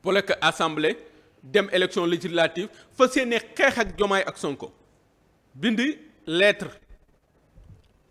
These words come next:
wax ci lim bëgg. Xam na kooku dina neex a jàkkaarloo. Man, dama ne noon bi, bi ma gënal mooy ki ma, ki ma xam. Xam naa ni kii sama noon la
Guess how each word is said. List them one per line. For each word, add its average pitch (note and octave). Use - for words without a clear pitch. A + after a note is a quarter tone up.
wax F3+
ci G3
lim G3
bëgg. E3+
Xam -
na G4
kooku E4+
dina G#3
neex C4+
a A3
jàkkaarloo. E3+
Man, A#3
dama C4+
ne B3+
noon A3+
bi, F#3
bi F#3+
ma C#4+
gënal G#3
mooy D3+
ki -
ma, A#3
ki -
ma A#3+
xam. D3
Xam G#3+
naa E3+
ni D#3+
kii E3
sama C#3+
noon A#2
la E2+